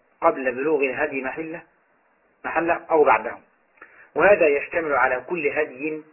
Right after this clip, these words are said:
وجب في حج أو عمرة كهدي التمتع والقران وتجاوز الميقات وترك طواف القدوم والحلق ونحو ذلك. وفي التفصيل الآتي بيان لذلك، ما ذكرناه إجمالا وما سيأتي سيأتي تفصيلا.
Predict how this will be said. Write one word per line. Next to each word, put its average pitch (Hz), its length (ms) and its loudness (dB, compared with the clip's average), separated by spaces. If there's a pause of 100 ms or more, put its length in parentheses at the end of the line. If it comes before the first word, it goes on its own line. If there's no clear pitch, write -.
(360)
وجب 139 360 -2
في 127 200 -10
حج - 420 -6 (160)
أو 156 200 0
عمرة 156 540 0 (100)
كهدي 143 360 -2
التمتع 131 680 -4
والقران 127 560 2
وتجاوز 139 720 -2
الميقات 127 600 0
وترك 139 440 -4
طواف 139 320 0
القدوم 175 460 -10
والحلق - 420 -6
ونحو 147 320 -2
ذلك. 117 220 -12 (1700)
وفي 165 140 -2
التفصيل 202 600 0 (140)
الآتي 165 480 -2 (480)
بيان 151 440 0
لذلك، 147 640 2 (1900)
ما 185 160 2
ذكرناه 147 540 2
إجمالا 185 500 2
وما 175 260 0
سيأتي 151 460 -2
سيأتي 151 300 -2
تفصيلا. 127 440 -8